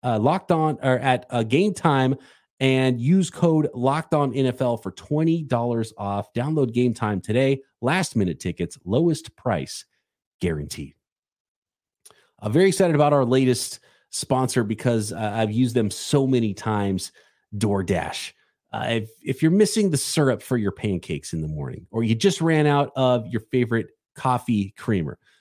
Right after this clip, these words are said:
with DoorDash grocery delivery, you can get what you want right when you need it. Love the convenience of DoorDash and, and getting exactly what you need right to your door.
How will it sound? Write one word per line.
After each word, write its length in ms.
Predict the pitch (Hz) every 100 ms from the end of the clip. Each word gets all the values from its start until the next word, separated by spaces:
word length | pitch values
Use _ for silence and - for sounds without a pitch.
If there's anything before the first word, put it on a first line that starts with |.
| -
with 140 | 107
DoorDash 580 | 104 180 170 170 151 -
grocery 520 | - 131 156 151 160 147
delivery, 640 | 120 123 127 131 123 120 _ -
you 120 | 123
can 200 | 143 139
get 280 | 120 123 -
what 320 | 104 117 233
you 120 | 135 117
want 380 | 101 104 104 -
right 400 | 110 104 117 131 -
when 320 | 104 107 107
you 160 | 98 101
need 280 | 95 98 90
it. 140 | - -
Love 300 | 92 143 175
the 80 | 156
convenience 720 | 120 95 113 120 107 98 -
of 240 | 101 87
DoorDash 580 | 90 87 80 82 67 -
and, 140 | 87 - - -
and 100 | 98
getting 220 | 151 160
exactly 380 | 113 139 143 147
what 160 | 127 117
you 120 | 107
need 260 | 110 110
right 300 | 101 104 139 -
to 120 | 139
your 160 | 123 117
door. 340 | 110 131 -